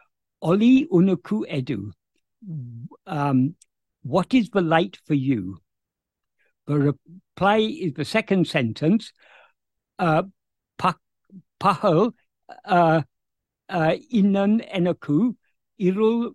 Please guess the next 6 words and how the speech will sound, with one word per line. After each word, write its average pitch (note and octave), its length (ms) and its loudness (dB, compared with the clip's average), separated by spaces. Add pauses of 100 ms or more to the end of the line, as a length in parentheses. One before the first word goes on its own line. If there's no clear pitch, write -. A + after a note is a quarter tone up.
(220)
viliku." C#3+ 600 -2 (640)
That F3+ 180 -4
means, F#3 380 2 (260)
um, E3+ 480 2 (800)
"For F#3 180 2
me, B3+ 500 6